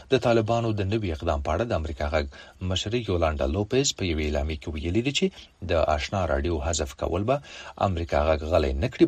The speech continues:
بلکې دا رسنۍ به خپلو اوریدونکو ته معتبر، موثق او جامع خبرونه رسوي او خپلې خپرونې به روانې ساتي. ام-، امریکا غږ اعلان کړی چې له دې وروسته به په افغانستان کې دننه خپلو اوریدونکو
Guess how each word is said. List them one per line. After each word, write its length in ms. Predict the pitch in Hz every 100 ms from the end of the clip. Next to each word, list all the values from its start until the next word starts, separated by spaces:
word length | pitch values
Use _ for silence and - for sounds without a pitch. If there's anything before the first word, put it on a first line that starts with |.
| 139
بلکې 200 | 139 156 - - -
دا 60 | 73
رسنۍ 240 | 69 78 123
به 80 | 131
خپلو 240 | - 120 101
اوریدونکو 480 | 92 92 143 139 -
ته 40 | 67 - - -
معتبر، 340 | 69 73 73 104 - -
موثق 340 | 73 69 92 - -
او 100 | 95 87
جامع 240 | 92 90
خبرونه 380 | 82 120 139 82
رسوي 360 | 73 76 90 131 -
او 80 | 78
خپلې 220 | - 104 107
خپرونې 380 | - 76 73 69
به 60 | 69
روانې 280 | 69 67 69
ساتي. 200 | 78 - - - - - -
ام-، 280 | - 120 117 - 127
امریکا 260 | 120 113 120
غږ 120 | 110 101
اعلان 260 | 101 95 -
کړی 160 | 87 82
چې 80 | 85 80
له 60 | 80
دې 80 | 80
وروسته 260 | 104 - 143
به 60 | - - - -
په 60 | -
افغانستان 420 | 76 73 76 101
کې 80 | 92 76
دننه 240 | 85 139 156 - - - -
خپلو 380 | - - 120 117 -
اوریدونکو 540 | 90 82 80 123 -